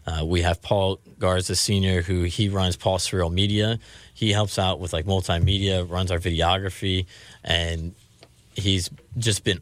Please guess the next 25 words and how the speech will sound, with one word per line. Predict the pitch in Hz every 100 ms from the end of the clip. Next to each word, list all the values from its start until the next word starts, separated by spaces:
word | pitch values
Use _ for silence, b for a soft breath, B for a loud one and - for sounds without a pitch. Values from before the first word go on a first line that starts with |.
| -
awesome | 98 95 - 87
to | - 95 87
promoting | - 90 87 85
some | 92
of | 85
our | 85
stuff. | 82 - 87 85 -
But | 90
if | 82
they | 95
want | 95 110
to | 101
reach | 101 -
out, | 92 90
you | 90
can | 92 92
go | 90 85
to, | - 92 95
you | 98
can | 85
send | 107 104
us | 98
an | 95
email | 92 87 82 73
at | 78 80